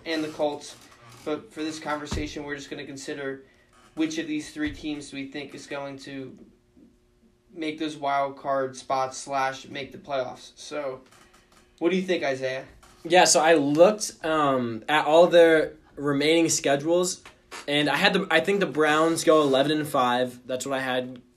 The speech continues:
Speaker 2: looking at the, their last five games. And the other four teams, I could easily see each of them going ten and six. Like, they have, they each have five games left, and they each have four games that they, I think that they should each win.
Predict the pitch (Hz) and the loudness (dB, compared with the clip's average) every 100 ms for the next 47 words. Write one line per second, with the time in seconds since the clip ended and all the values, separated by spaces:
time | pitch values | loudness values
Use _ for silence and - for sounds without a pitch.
0 | 139 - 135 135 143 127 123 120 127 120 | -20 -20 -10 -8 -6 -6 -6 0 2 2
1 | 107 113 117 120 127 117 120 113 117 - | 0 -2 -2 -2 -4 -2 -4 -4 -6 -10
2 | _ _ _ _ _ 165 185 175 160 214 | _ _ _ _ _ 2 4 4 4 2
3 | 220 220 196 - 202 175 - 160 170 175 | 2 2 2 0 0 0 0 0 0 0
4 | 160 165 190 196 190 - 180 175 147 160 | -4 -4 0 0 0 0 0 0 -2 -4
5 | 160 175 160 139 135 135 131 - 143 123 | -6 0 0 0 0 0 -2 -4 -4 -4
6 | 117 104 98 - - - _ _ _ - | -4 -4 -4 -8 -14 -16 _ _ _ -6
7 | 151 151 165 185 175 165 - - _ _ | -4 2 4 6 6 4 -2 -20 _ _
8 | - - - _ _ - - 147 147 185 | -20 -20 -20 _ _ -20 -4 0 2 2
9 | 170 165 160 143 147 135 120 - 143 139 | 6 6 6 4 0 2 0 -2 -2 -2
10 | 156 156 185 156 147 - - - 151 156 | 0 0 2 2 0 -8 -10 0 6 6
11 | 151 147 143 135 127 123 127 131 127 151 | 6 4 2 2 0 0 -2 -2 -2 -2
12 | 143 127 127 120 - 147 139 123 - 139 | -2 -2 -2 -4 -2 0 -2 -6 -8 -6
13 | 135 - 123 139 156 | -4 -4 -2 -2 -2